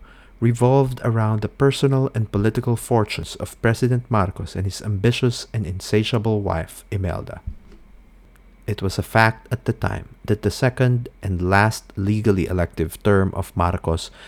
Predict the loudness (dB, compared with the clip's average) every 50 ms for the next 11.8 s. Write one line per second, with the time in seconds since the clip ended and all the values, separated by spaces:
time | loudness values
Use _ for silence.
0 | -20 -20 -14 -6 -2 -2 -2 -2 0 2 4 4 4 4 4 2 0 0 2 2
1 | 2 2 2 2 2 2 0 0 -2 -2 -2 -2 -2 -2 -2 -4 -2 0 0 2
2 | 2 2 2 2 2 2 2 2 2 2 2 2 2 0 -2 -2 -2 -2 -2 -4
3 | -4 -6 -8 -14 -18 -20 -20 -20 _ -20 -20 -20 -20 -20 -20 -20 -16 -4 2 4
4 | 4 4 4 4 2 2 4 2 0 0 -2 -2 0 0 2 2 4 4 4 2
5 | 2 0 -2 -4 -2 -2 -2 0 0 0 2 2 2 2 4 4 2 2 2 0
6 | 0 0 -2 -4 -4 -6 -6 -4 0 0 0 0 0 -2 -4 -4 -6 -6 -6 -6
7 | -6 -4 -2 -2 0 0 0 -2 0 0 2 2 2 2 0 0 -2 -2 0 0
8 | 0 2 2 2 0 0 -4 -10 -6 -6 -4 0 0 0 0 -2 -4 -6 -8 -10
9 | -6 -2 0 2 2 2 2 2 0 -2 -4 -6 -6 -4 -4 -2 -2 -2 -4 -4
10 | -4 -6 -6 0 2 4 4 4 2 0 -2 -2 -2 -4 -8 -18 -20 -20 -20 -20
11 | -20 -20 -12 -4 -2 -2 2 4 4 4 4 4 0 0 0